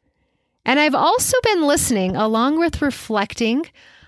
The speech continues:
I've been listening to what others have been saying around me about their experience with their running and their fitness. And I've been hearing a lot of women express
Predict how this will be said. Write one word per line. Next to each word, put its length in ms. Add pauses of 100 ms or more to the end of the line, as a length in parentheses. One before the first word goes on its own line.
(160)
I've 160
been 220
listening 500
to 140
what 140
others 400
have 120
been 180
saying 400
around 420
me 160
about 400
their 260
experience 720
with 140
their 160
running 320
and 120
their 100
fitness. 600 (1500)
And 140
I've 180
been 140
hearing 380
a 100
lot 540
of 160
women 240
express 680